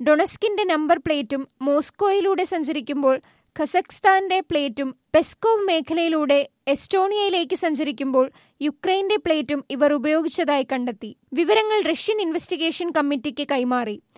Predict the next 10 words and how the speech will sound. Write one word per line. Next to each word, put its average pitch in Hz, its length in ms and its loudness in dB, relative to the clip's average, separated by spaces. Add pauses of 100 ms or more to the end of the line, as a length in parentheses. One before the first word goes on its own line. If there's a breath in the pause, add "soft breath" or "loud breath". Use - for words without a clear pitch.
(260 soft breath)
യുക്രൈൻ 440 420 0
അധിനിവേശത്തിന് 330 800 0 (260)
പുടിൻ 330 360 0
മാർഗനിർദ്ദേശം 311 920 0
നൽകിയ 262 360 -2 (200)
ആത്മീയ 330 540 2
ആചാര്യനും 277 600 0 (240 soft breath)
യുക്രൈൻ 392 400 0
അധിനിവേശത്തിന്റെ 330 760 -2
ശില്പിയുമാണ് 311 760 0